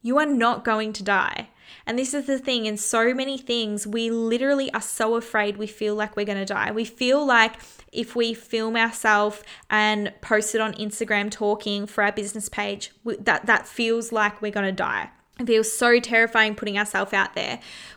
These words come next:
We feel like telling our love interest how we really feel. That feels like we can, we're gonna fucking die.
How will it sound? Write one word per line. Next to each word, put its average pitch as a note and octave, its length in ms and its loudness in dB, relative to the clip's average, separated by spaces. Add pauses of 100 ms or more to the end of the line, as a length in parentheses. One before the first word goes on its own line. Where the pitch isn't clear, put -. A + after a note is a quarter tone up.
We B3 140 0
feel C4 480 2
like A#3 340 4
telling A3 580 0
our G#3+ 140 4
love G#3 300 0
interest G3+ 680 -2 (440)
how A3 200 6
we A3+ 140 4
really G3+ 340 0
feel. G3+ 580 0
That A3 180 -2
feels A#3 360 2
like G#3+ 140 2
we G#3+ 120 -4
can, G#3 320 -6 (140)
we're G#3+ 160 0
gonna G3 220 -2
fucking G3 380 -6
die. - 380 -2